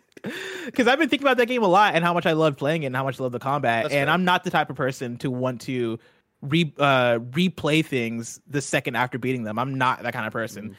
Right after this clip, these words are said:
Speaker 1: And usually if that, that ends up being the case, I'm like, "Maybe I'll try out the platinum." But from what I've heard and seen, the platinum for Sekiro, uh, is a bitch. It, it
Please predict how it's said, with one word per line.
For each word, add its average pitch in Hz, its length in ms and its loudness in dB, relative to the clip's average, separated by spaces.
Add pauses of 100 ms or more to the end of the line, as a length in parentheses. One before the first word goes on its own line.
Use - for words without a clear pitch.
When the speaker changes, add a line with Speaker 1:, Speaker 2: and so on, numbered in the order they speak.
(300)
Speaker 1:
And 139 580 0 (140)
usually 214 520 4
if 180 140 2
that, 160 380 2
that 165 200 4
ends 151 160 0
up 151 80 2
being 143 140 -2
the 135 60 -4
case, 143 280 -2
I'm 143 120 -4
like, 139 160 -2
"Maybe 151 260 0
I'll 139 280 4
try 135 220 -2
out 135 160 2
the 123 60 -6
platinum." 139 480 -4
But 131 240 2 (260)
from 160 240 0
what 151 140 6
I've 147 260 2 (100)
heard 143 260 0
and 131 140 -6
seen, 135 260 -6
the 123 80 -6
platinum 120 380 -2
for 131 80 -8
Sekiro, 135 520 0 (320)
uh, - 40 0
is 120 440 2
a 123 60 0
bitch. - 420 0
It, 143 340 0
it 143 160 -2